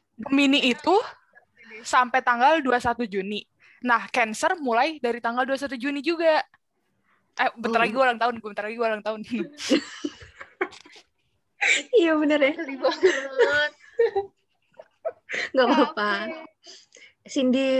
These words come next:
Speaker 1: Iya.
Speaker 2: Cindy Firsty tanggal dua puluh satu Juni ulang tahun ya,
Speaker 1: Eh,
Speaker 2: guys.
Speaker 1: eh.
Speaker 2: Jangan. <laughs>
Speaker 1: Kalau mau nge-surprisein jangan pas tanggal dua puluh satu. Enggak, canda.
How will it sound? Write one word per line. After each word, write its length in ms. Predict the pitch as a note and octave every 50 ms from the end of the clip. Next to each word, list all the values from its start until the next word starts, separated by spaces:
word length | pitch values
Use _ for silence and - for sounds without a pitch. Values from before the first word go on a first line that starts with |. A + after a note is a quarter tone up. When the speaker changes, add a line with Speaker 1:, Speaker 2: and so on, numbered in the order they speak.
| C4 C4+ B3
Speaker 1:
Iya. 80 | - -
Speaker 2:
Cindy 480 | - - D4 C#4 C4 B3+ B3 B3 C4+ C#4
Firsty 520 | D4 - C4 C4 C4 - - - D4+ D4+ D#4+ D#4+ - -
tanggal 400 | C#4 B3 A#3+ B3 C4 C4+ C#4 C4+
dua 160 | A#3+ A#3+ A#3+
puluh 160 | - A#3+ B3
satu 240 | A#3+ A#3 A3 A3+ A#3
Juni 360 | G#3 A3 A#3 A#3 A#3+ B3 B3+
ulang 200 | A#3+ A3+ G#3+ G#3+
tahun 320 | G#3 G#3 G#3 G#3+ A3 G#3+
ya, 80 | G#3 G3+
Speaker 1:
Eh, 160 | G3+ G3+ G3+ G3 G3
Speaker 2:
guys. 320 | G3+ G3 G3+ A3 B3+ B3+ - - _
Speaker 1:
eh. 80 | G3 G3+
Speaker 2:
Jangan. 340 | G#3 G3+ G3 A3+ B3 B3+ B3 B3+ C#4+ F#4 F4 - F#4+ F#4+ G#4 F4 - E4+ F4+ _ _ _ - E4 - E4+ F#4
<laughs> 760 | E4+ - B3 - - - B3+ A#3 - - - - - _ _ -
Speaker 1:
Kalau 180 | B3+ A#3+ B3 B3
mau 160 | B3 B3+ B3+ B3
nge-surprisein 520 | B3+ C4 D4+ C4+ C#4 - A#3+ A#3 - D#4+ D4+
jangan 200 | C#4 B3+ B3 A#3+
pas 80 | A#3+
tanggal 240 | - - A3+ A3 G#3+
dua 80 | G#3+ A#3
puluh 80 | B3
satu. 80 | C#4 C#4+
Enggak, 240 | E4+ E4+ F4 D#4 -
canda. 400 | F#4 F4+ F#4+ F#4+ G4 F4+ E4+